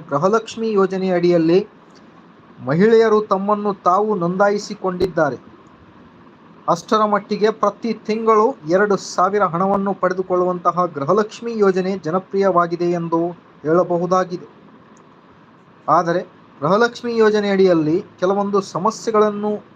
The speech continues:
ಇತ್ತೀಚಿನ ದಿನಗಳಲ್ಲಿ ನಾವು ಕಾಣಬಹುದಾಗಿದೆ. ನಾವು ಮಾತನಾಡ್ತಿರೋದು ಚುನಾವಣೆಯ ನಂತರ ರಾಜ್ಯ ಸರ್ಕಾರದಿಂದ ಗೃಹಲಕ್ಷ್ಮಿ ಯೋಜನೆ ಅಡಿಯಲ್ಲಿ ಸೇರಬೇಕಾಗಿರುವಂತಹ ಹಣವನ್ನು ಸರಿಯಾದ ರೀತಿಯಲ್ಲಿ ವರ್ಗಾವಣೆ ಮಾಡುತ್ತಿಲ್ಲ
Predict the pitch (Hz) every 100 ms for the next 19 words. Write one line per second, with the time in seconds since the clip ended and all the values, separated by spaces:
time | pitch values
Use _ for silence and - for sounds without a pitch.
0 | - - - 180 180 - 240 226 208 190
1 | 180 185 185 185 185 175 165 170 - 135
2 | 175 185 185 185 185 180 175 - - -
3 | - - - - - - - - - -
4 | - - - 156 190 175 185 202 220 214
5 | 202 - 202 196 202 208 190 196 208 208
6 | 202 190 190 202 190 190 170 180 - 175
7 | - 190 185 185 175 185 180 190 208 208
8 | 214 214 202 196 196 196 196 190 196 185
9 | 185 196 185 180 180 185 180 180 175 175
10 | 170 170 156 160 185 180 185 - 165 202
11 | 202 202 196 190 196 190 185 170 165 185
12 | 180 180 175 143 147 185 185 - 185 165